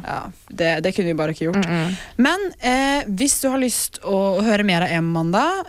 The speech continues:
Speaker 1: eh, så har vi podcaster liggende ute på S R I B dot N O.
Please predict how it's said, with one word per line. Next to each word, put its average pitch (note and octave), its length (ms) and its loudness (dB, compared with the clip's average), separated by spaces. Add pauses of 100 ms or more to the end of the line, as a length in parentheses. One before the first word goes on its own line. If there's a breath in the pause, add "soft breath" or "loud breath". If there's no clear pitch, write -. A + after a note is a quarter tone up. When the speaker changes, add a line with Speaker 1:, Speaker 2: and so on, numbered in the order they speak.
Speaker 1:
eh, A3 240 2
så G3+ 380 0
har F#3+ 100 0
vi G3 80 0
podcaster G3 720 -4
liggende F3 400 0
ute F#3 480 0
på D#3+ 460 0
S E3+ 160 -2
R F3 100 0
I E3 120 0
B D3+ 120 -2
dot D#3+ 240 -4
N E3 220 2
O. A#3+ 140 4